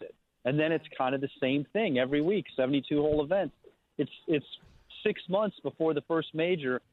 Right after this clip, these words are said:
is played. You're six months into your season. So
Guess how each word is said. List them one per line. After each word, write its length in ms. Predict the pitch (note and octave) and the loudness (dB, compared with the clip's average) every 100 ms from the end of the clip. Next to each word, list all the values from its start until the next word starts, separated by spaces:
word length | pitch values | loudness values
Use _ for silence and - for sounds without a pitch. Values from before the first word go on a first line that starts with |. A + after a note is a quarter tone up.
| _ C3 | _ -4
is 100 | B2 - | -4 0
played. 240 | C3+ B2+ | 0 2
You're 100 | B2 - F3 | -2 -4 -4
six 160 | - - | -4 -4
months 200 | D3+ - | -4 -2
into 200 | D3 C#3 | -2 0
your 140 | C3+ B2+ | -2 -2
season. 360 | E3 F#3 D3 F#2+ - _ _ _ _ - - | -4 -2 -4 -6 -16 _ _ _ _ -10 -2
So 240 | F3+ F3 | 0 0